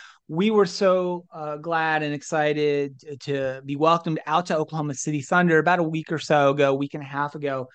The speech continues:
by our friends at Paycom and our friends at the O K C Thunder. We were out on site.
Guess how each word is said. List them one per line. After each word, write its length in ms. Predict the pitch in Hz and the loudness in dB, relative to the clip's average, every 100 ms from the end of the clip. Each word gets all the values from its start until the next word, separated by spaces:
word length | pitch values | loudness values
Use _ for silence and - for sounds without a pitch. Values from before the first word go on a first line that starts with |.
| _ - | _ -4
by 180 | 143 170 | 2 2
our 80 | 170 | 2
friends 520 | 180 160 156 156 - | 0 0 0 -4 -6
at 220 | 156 170 | -4 -2
Paycom 640 | 180 165 160 160 156 156 143 | 0 0 2 4 4 4 0
and 120 | 139 | -2
our 120 | 139 | -4
friends 240 | 160 147 | -4 -6
at 80 | 147 | -6
the 140 | 147 147 | 0 0
O 80 | |
K 140 | 139 135 | 0 -6
C 200 | 135 139 | -10 -8
Thunder. 320 | 190 202 180 | -2 -2 0
We 140 | 143 131 | -2 -2
were 160 | 127 | -2
out 220 | 135 170 180 | 0 0 0
on 160 | 175 | -2
site. 500 | 180 180 160 156 160 | -4 -2 2 2 0